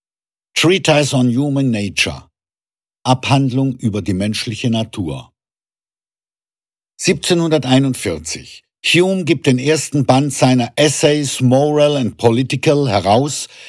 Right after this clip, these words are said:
die in Frankreich großes Aufsehen erregen.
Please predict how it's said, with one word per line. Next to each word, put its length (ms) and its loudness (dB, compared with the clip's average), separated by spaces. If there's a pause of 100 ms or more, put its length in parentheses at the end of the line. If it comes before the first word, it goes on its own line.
(140)
die 120 -4
in 80 -2
Frankreich 600 0
großes 380 -2
Aufsehen 460 -4
erregen. 480 -14